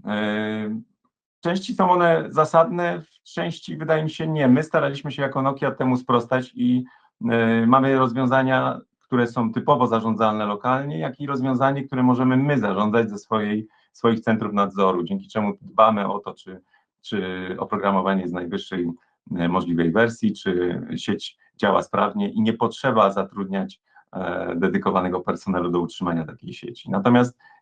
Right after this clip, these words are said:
ta wiedza nie jest jeszcze powszechna i wydaje mi się, że jest to jedno z ograniczeń, które często,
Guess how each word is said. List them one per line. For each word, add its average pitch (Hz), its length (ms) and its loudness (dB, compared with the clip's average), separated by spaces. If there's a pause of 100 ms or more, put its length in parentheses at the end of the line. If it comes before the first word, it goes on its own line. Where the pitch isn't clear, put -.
ta 147 120 4
wiedza 131 260 2
nie 127 120 2
jest 135 140 -4
jeszcze 127 220 -10
powszechna 117 600 -6 (300)
i 107 160 -4
wydaje 98 220 2
mi 98 80 0
się, 98 120 -10
że 92 100 -8
jest 90 140 -10
to 95 60 -4
jedno 90 200 -6
z 90 40 -6
ograniczeń, 92 520 -2
które 92 240 -4
często, 104 420 -2